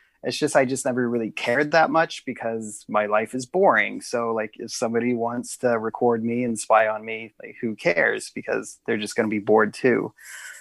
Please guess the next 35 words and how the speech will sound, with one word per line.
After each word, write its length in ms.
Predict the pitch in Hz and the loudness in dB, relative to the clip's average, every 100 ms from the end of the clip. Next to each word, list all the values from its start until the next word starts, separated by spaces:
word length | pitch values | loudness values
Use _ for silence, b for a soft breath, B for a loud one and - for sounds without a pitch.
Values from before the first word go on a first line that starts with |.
| B B _ _ | B B _ _
But 300 | 135 131 117 - | 6 8 6 4
when 140 | 160 | 2
I 40 | |
started 360 | 170 - 208 - | 4 4 4 4
thinking 240 | 196 175 | 0 0
about 240 | 165 151 147 | 4 6 6
it 160 | 139 | 4
with 300 | 123 131 123 - | 0 -2 -2 -4
the, 380 | 123 120 120 117 | -2 -2 -2 -4
the 80 | 117 | -4
Liz 320 | 120 135 131 | -2 -2 -2
and 180 | 117 113 | -6 -2
Nick 220 | 147 - | -2 -4
story, 680 | - 117 110 104 104 104 - _ _ _ _ - | -6 -2 0 0 0 -4 -10 _ _ _ _ -2
um, 300 | 110 107 107 | 0 0 -2
with 160 | 110 - | -4 2
their 180 | 127 120 | 4 4
breakup 680 | 107 117 113 120 110 104 - - | 2 0 2 4 4 2 -6 -2
and 640 | 107 107 107 104 104 104 | 0 2 0 -4 -6 -4
their 480 | 113 113 107 107 104 | 0 2 2 0 -4
personal 380 | - 131 123 117 | -2 -2 0 -2
tragedy 540 | 101 120 110 107 113 104 | 2 4 4 2 -2 -2
with 120 | 104 | -2
losing 340 | 110 107 107 | -4 -2 -2
a 40 | 101 | 2
child, 600 | 117 131 127 110 107 - B B B | 6 6 8 6 4 0 B B B
it 220 | - 131 - | 0 0 4
kind 180 | 202 | 2
of 80 | 190 | 4
put 120 | 196 | 6
a 60 | 156 | 6
new 280 | 139 135 131 | 8 6 4
angle 400 | 117 127 123 107 | 4 4 4 6
on 180 | 104 107 | 6 6
it 240 | 104 | 0